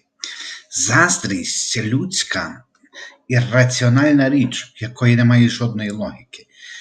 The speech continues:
Люди готові деколи заздрити тому,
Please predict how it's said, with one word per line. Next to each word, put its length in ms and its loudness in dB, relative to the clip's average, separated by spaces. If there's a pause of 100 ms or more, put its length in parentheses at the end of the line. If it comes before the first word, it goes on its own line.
(200)
Люди 480 2
готові 720 2
деколи 440 -2
заздрити 760 -4
тому, 520 -4